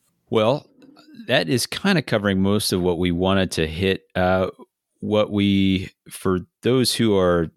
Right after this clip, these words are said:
not super familiar, we wanted to make sure that we point you to some resources if you're wondering, "Hey, what should I pair with? What should I connect with my faction deck?" Uh,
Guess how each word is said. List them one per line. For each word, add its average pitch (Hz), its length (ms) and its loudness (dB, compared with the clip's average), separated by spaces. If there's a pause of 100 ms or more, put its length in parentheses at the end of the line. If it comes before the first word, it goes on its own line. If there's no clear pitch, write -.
(240)
not 95 400 -2
super 160 280 0
familiar, 90 540 0
we 95 140 0
wanted 92 300 0
to 95 100 -4
make 92 240 -2
sure 101 160 0
that 85 140 0
we 85 400 0 (100)
point 113 280 -4
you 98 40 -2
to - 140 -4
some 90 160 -2
resources 87 400 -2
if 82 120 -2
you're 85 120 -2
wondering, 82 340 0
"Hey, 104 220 0
what 104 240 -2
should - 140 -4
I 87 100 0
pair 107 320 -2
with? 98 340 -2
What 87 180 -2
should 80 160 -4
I 78 200 0
connect 85 440 -6
with 80 300 -2
my 78 420 -2
faction 90 460 -2
deck?" 80 380 -4 (500)
Uh, 76 460 -2